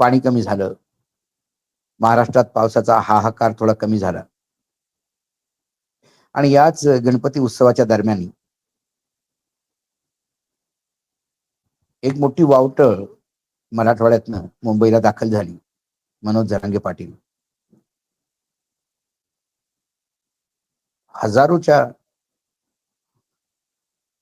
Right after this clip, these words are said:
गर्दीनी आझाद मैदान अक्षरशः आणि पूर्ण भरलं आणि दक्षिण मुंबई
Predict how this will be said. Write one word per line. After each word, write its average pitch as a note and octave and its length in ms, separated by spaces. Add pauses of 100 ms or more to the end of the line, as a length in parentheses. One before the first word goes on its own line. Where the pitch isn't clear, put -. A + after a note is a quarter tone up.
(120)
गर्दीनी A2 460 (1800)
आझाद A#2 400
मैदान G#2+ 380
अक्षरशः G2 500 (1300)
आणि G#2+ 140 (1300)
पूर्ण C#3 200
भरलं A2 320
आणि G#2+ 280 (140)
दक्षिण A2 320
मुंबई G#2+ 420